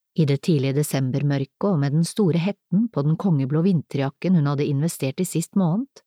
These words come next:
kunne ikke de forbipasserende se arrene hun hadde fått i ansiktet under prøvelsene i oktober. Syklister med skremmende dekk som skar gjennom isen, og folk som var på tur med hunden og hoppet på stedet for å holde seg varme,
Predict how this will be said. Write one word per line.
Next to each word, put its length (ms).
kunne 200
ikke 120
de 80
forbipasserende 960
se 240
arrene 480
hun 160
hadde 180
fått 220
i 100
ansiktet 720
under 320
prøvelsene 640
i 100
oktober. 460
Syklister 640
med 120
skremmende 640
dekk 240
som 240
skar 400
gjennom 400
isen, 480
og 140
folk 220
som 180
var 100
på 80
tur 320
med 120
hunden 440
og 140
hoppet 340
på 120
stedet 360
for 120
å 40
holde 240
seg 160
varme, 380